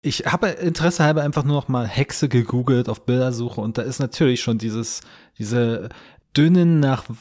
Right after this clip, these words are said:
hellen, nach außen fallenden Haare sind da schon da und insofern ist das natürlich eine schöne, moderne Hommage an dieses alte Hexenbild.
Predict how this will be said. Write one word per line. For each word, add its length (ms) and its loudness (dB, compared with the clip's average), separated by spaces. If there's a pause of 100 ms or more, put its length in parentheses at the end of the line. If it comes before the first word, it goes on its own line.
(220)
hellen, 580 2
nach 160 -2
außen 360 -2
fallenden 460 0
Haare 340 0
sind 160 -2
da 80 2
schon 160 -2
da 120 0
und 80 -4
insofern 360 -4
ist 120 -10
das 120 -6
natürlich 360 -6
eine 80 -4
schöne, 360 0
moderne 720 -2
Hommage 720 -2
an 300 -2
dieses 320 -6
alte 380 0
Hexenbild. 920 -4